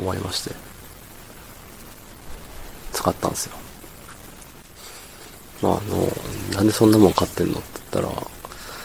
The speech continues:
まあ、マスクを、まあ、日々してると思うんですけど、まあ、結構自分の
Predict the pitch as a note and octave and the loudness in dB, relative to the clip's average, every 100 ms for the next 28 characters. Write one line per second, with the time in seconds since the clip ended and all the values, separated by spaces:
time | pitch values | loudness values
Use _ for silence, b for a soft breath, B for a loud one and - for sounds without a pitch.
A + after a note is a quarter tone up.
0 | B B - - - - G2+ D3+ - - | B B -18 -20 -10 -6 0 2 0 0
1 | - F2+ F2+ E2+ F2 F2 E2 - - - | 6 8 10 8 10 10 8 6 0 -6
2 | - - F2+ F2 - - F#2 - F2 F#2 | -4 0 4 4 2 2 2 2 4 4
3 | F2 - - F#2 F2 E2+ F2 - - - | 2 0 -2 2 4 2 0 -6 -12 -18
4 | - - - - - - - - - - | -20 -20 -20 -18 -18 -18 -18 -18 -18 -16
5 | - G2 - F#2 - - C#3 F2+ F2 F#2 | -8 -8 2 2 2 10 10 10 8 8
6 | A2+ A#2+ A#2 A2+ A2+ | 8 8 8 10 10